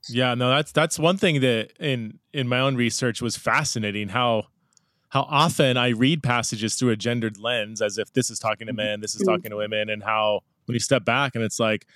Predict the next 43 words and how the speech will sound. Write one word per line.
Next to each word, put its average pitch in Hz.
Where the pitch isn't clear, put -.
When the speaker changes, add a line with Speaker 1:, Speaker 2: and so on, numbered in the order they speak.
Speaker 1:
there's 151
only 196
a 120
s-, -
very, 147
very 131
small 117
set 139
of 107
passages 107
that 101
are 123
that. 95
But 160
the 139
one, 160
one 170
of 214
the 139
main 170
ones, 123
uh, 143
Titus 131
two, 165
which 117
is 110
like, 107
Paul 123
says, 117
"Older 135
women 123
teach 143
younger 123
women 120
too." 131
And 131
he 135
gives 123
a 120
list 135
of 110
ten 160
commands. 131